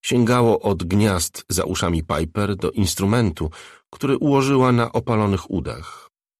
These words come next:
Otulona białym, frotowym szlafrokiem Angie siedziała na brzegu łóżka naprzeciw techniczki. Czarny zestaw testujący obejmował jej czoło, jak uniesiona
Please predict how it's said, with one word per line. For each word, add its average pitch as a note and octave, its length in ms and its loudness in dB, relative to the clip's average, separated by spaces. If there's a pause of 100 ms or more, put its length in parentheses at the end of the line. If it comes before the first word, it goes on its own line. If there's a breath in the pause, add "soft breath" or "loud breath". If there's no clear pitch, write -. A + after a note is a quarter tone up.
(420)
Otulona E3 480 4
białym, C3+ 440 2
frotowym B2 560 0
szlafrokiem A2+ 540 -2
Angie C3 300 0 (440 loud breath)
siedziała B2+ 360 4
na A#2 120 4
brzegu G2+ 260 2
łóżka G2+ 460 2
naprzeciw - 420 -2
techniczki. - 640 -4 (340)
Czarny C#3+ 380 0
zestaw B2+ 440 -2
testujący A2+ 640 0
obejmował F#2+ 460 2
jej E2+ 200 0
czoło, E2+ 360 2 (320 loud breath)
jak F2 200 -4
uniesiona G2+ 520 2